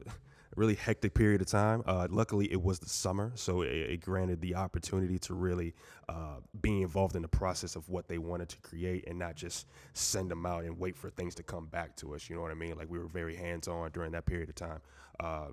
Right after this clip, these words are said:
so, you know, semester by semester, we've gone from seven to two to five to four. You know, it fluctuates, uh, depending on, you know, how things are going. But, um,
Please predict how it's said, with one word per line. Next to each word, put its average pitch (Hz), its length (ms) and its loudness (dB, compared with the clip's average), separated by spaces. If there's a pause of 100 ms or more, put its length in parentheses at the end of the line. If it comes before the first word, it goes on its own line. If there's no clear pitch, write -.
so, 82 320 -2
you 92 80 -6
know, 80 100 -4
semester 90 400 -6
by 85 140 -2
semester, 90 460 -6
we've 80 100 -8
gone 82 140 -12
from - 140 -18
seven 82 440 -6
to - 140 -14
two 95 380 0
to - 80 -18
five 82 500 -10
to - 80 -20
four. 92 340 -2
You 82 60 -6
know, 82 140 -2
it 82 60 -6
fluctuates, 87 600 -6 (320)
uh, 82 120 -4
depending 85 320 0
on, 78 240 -8 (120)
you 80 80 -8
know, 73 80 -8
how 82 140 -10
things 80 260 -8
are 78 40 -12
going. 82 380 0 (380)
But, 85 200 -2
um, 80 360 -6